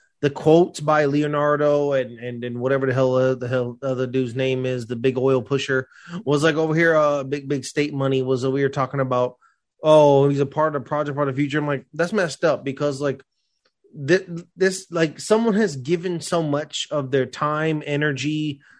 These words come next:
and body and life to give you guys, like, success for your team, right? Like, they give you years of their life, and the best thing you could do is to give them opportunity to go somewhere else if it doesn't work out. That's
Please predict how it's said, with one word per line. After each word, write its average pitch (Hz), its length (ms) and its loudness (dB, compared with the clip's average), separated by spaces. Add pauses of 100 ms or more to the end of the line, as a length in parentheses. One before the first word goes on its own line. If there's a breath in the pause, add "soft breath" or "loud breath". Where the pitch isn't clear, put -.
(160)
and 135 240 -2
body 156 420 4
and 131 180 0
life 139 440 -2 (120)
to 143 120 -6
give 135 340 -4
you 147 160 -2
guys, 143 340 2
like, 135 320 0 (840)
success 247 440 2
for 202 140 -4
your 190 140 -2
team, 196 360 -2
right? 165 200 2
Like, 143 240 -4
they 156 80 0
give 175 200 2
you 190 120 -2
years 175 380 4
of 175 80 -2
their 160 120 4
life, 147 400 -2 (160)
and 143 400 -6 (360)
the 151 120 4
best 180 280 4
thing 190 140 2
you 190 100 2
could 165 220 -6
do 170 200 2
is 160 100 -4
to 160 100 -10
give 156 160 -2
them 170 140 -2
opportunity 160 500 -4
to 147 60 -6
go 156 120 2
somewhere 156 300 -2
else 151 140 -4
if 139 80 -6
it 143 60 0
doesn't 139 200 -2
work 139 220 0
out. 123 160 -2
That's - 380 -4